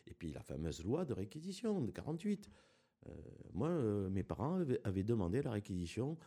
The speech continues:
On était une famille nombreuse, ils avaient demandé la réquisition du cinquième étage. Et les propriétaires, dans les quinze jours, ils ont trouvé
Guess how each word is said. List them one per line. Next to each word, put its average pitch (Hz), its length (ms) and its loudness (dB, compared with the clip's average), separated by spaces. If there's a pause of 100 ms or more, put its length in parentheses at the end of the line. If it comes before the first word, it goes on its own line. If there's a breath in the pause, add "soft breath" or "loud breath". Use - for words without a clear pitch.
On 101 100 -2
était 90 300 0
une 87 120 0
famille 110 260 0
nombreuse, 92 480 -2
ils 143 60 0
avaient 110 140 0
demandé 95 440 0
la 117 80 0
réquisition 101 520 -2
du 151 100 -2
cinquième 120 380 0
étage. 92 380 0 (580 soft breath)
Et 85 340 2
les 80 260 2
propriétaires, 113 560 0
dans 104 80 4
les 98 100 4
quinze 98 200 2
jours, 127 200 4
ils 101 100 0
ont 90 80 0
trouvé 104 360 0